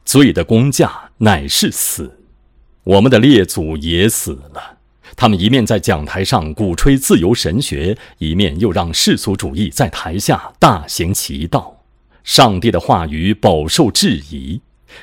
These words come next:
牧师可以在批评真理、否认创造、拒绝基督的替代性救赎的同时，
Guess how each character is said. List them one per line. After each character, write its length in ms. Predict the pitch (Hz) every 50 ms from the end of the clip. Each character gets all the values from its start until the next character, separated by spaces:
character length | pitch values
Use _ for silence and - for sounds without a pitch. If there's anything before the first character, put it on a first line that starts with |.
| -
牧 200 | - 117 127 107
师 220 | - - 117 110 104
可 120 | - 113
以 80 | 107 85
在 260 | - 110 95 80 73
批 240 | - - - 120 143
评 200 | - 123 107 107
真 240 | - 143 139 147 160
理、 280 | 127 90 71 180 233 - _
否 260 | - - 110 78 82
认 180 | 107 127 101 80
创 340 | - - 202 160 90 76 73
造、 320 | - 139 117 85 69 - - - -
拒 240 | - - 139 143 120
绝 220 | - - 98 101
基 220 | 104 - 127 123 117
督 120 | 123 123
的 140 | - - -
替 240 | - - - - 123
代 160 | 139 120 98
性 240 | - - 135 101 92
救 240 | - - 214 117 87
赎 180 | - - 110
的 120 | 220 110 92
同 260 | - - 90 104 165
时， 380 | - - - - 180 240 277